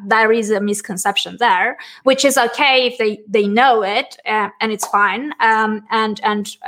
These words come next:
as you said, for convenience purposes and for many people also, I think when we talk about, um, freedom and, and control over our money, um,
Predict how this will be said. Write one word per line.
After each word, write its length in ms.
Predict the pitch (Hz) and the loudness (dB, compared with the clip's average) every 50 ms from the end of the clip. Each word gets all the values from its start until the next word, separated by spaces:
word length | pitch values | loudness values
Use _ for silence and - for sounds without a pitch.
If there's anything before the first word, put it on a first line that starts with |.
| - - | -4 -2
as 140 | - 220 202 | -2 0 0
you 60 | 233 | 0
said, 240 | 240 - 226 202 214 208 | 0 0 0 0 0 -2
for 180 | - - 220 214 | -2 -4 -4 -4
convenience 640 | - - 214 196 185 190 262 262 247 233 220 220 208 | -2 -2 -2 -2 0 2 2 2 4 4 2 0 -2
purposes 680 | - - 220 214 208 - 202 - - 208 208 208 202 - | -2 -2 -2 -2 -2 -2 -4 -2 -2 0 0 0 0 -2
and 180 | 185 190 190 - | -2 -4 -6 -4
for 400 | - 208 208 202 202 208 196 - - _ _ _ - | 0 2 2 2 2 0 -4 -8 -12 _ _ _ -2
many 200 | - 359 370 370 | -2 0 0 0
people 240 | 370 339 339 330 330 | 0 -2 0 2 4
also, 400 | 285 233 262 285 - - 269 247 | 4 4 2 2 0 0 2 2
I 100 | - 226 | 2 0
think 520 | 220 - - - 330 349 359 359 - - - _ _ _ _ _ - | -2 -4 -4 -4 -2 -2 -2 -4 -8 -14 -20 _ _ _ _ _ -2
when 160 | 233 247 240 | 0 0 2
we 80 | 240 254 | 0 -2
talk 240 | - - 330 330 - | 0 0 0 0 0
about, 520 | 381 392 320 285 269 262 262 262 - - - | 2 2 4 4 4 2 2 0 -4 -8 -4
um, 480 | 220 226 226 220 220 220 220 214 208 208 | -2 0 0 0 0 -2 -4 -8 -14 -18
freedom 640 | - - - 262 269 285 214 190 180 190 208 247 269 _ _ _ _ _ _ _ _ _ _ _ _ _ - - _ - | -20 -14 -8 -6 -4 -4 -4 -6 -8 -10 -14 -18 _ _ _ _ _ _ _ _ _ _ _ _ _ _ -20 -10 _ -2
and, 280 | 233 233 233 226 220 - | 0 2 2 0 -2 -4
and 200 | - 226 208 202 | -6 -6 -6 -6
control 360 | 208 214 202 - 247 254 247 | -8 -8 -4 0 2 4 4
over 180 | 233 220 202 214 | 4 2 0 0
our 160 | 208 208 202 | -2 -2 -2
money, 560 | 202 214 226 240 220 196 190 196 233 233 - - - - - - - - - | 0 0 0 0 0 -2 -4 -6 -8 -10 -12 -18 -20 -20 -20 -20 -8 0 2
um, 360 | 240 240 240 240 240 240 | 4 4 4 4 2 0